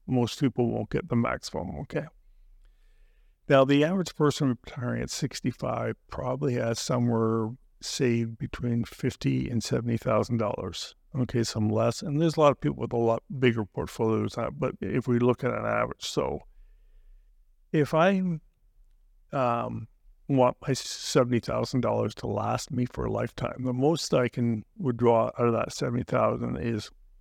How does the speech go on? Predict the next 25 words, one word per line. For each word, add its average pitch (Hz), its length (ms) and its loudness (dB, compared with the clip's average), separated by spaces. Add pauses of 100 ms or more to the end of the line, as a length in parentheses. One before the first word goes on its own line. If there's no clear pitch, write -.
(460)
and 135 140 2
I'd 117 180 0
say 127 160 -2
it's 117 280 -6
getting 110 340 -2
a 107 80 -2
five 110 280 0
percent 120 380 -4
interest 113 400 -2 (400)
out 127 80 -2
of 117 100 2
a 110 140 -2 (380)
portfolio 120 540 0
at - 40 -6
a - 60 -8
bank, 135 440 -2
is 143 200 -2
about 123 320 -2
five, 123 500 0
four 147 140 2
to 143 100 -2
five 123 320 0
percent 127 320 -8
a 120 60 -8
year. - 360 -4